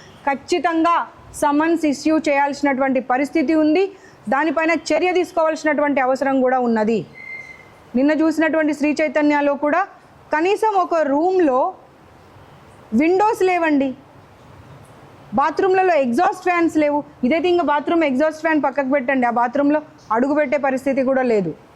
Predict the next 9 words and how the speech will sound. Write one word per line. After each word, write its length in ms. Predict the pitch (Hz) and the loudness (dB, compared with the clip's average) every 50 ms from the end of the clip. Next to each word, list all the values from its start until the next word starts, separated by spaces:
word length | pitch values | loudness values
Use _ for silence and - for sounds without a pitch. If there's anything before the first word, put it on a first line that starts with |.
| - - - - - - - - | -20 -20 -20 -20 -20 -12 -6 -4
మీకు 140 | - 233 240 | -2 0 0
విజువల్స్ 420 | 254 247 233 269 277 285 277 285 | 0 0 0 0 0 0 -2 -2
అన్నీ 240 | 262 247 254 269 277 | -2 0 0 0 2
ఉన్నాయి, 320 | 269 262 254 254 254 254 254 | 0 0 0 0 0 2 2
మీరు 180 | 247 247 220 - 254 | 0 0 0 -2 -2
చూడవచ్చు 400 | 247 247 247 233 226 220 - 226 | 0 0 0 0 -2 -2 -2 -2
దాని 220 | 208 208 202 208 196 | -2 -2 -2 0 0
గురించి. 420 | 196 196 196 185 175 - 160 - - - - - - - - - - - - - - - - - - - - - - - - - - - | 0 0 0 -2 -4 -6 -10 -14 -16 -18 -20 -20 -20 -20 -20 -20 -20 -20 -20 -20 -20 -20 -20 -20 -20 -20 -20 -20 -20 -20 -20 -10 -4 -2
So 180 | 285 330 370 | 0 2 2